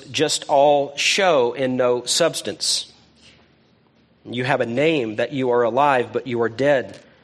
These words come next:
Christ told the church at Sardis.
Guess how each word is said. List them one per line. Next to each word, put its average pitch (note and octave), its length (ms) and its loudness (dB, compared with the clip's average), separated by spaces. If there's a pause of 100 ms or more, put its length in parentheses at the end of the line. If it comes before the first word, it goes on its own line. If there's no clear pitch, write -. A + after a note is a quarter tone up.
(120)
Christ - 560 -2 (240)
told A2 440 -4
the - 80 -16
church - 260 -4
at - 80 -8
Sardis. - 680 -4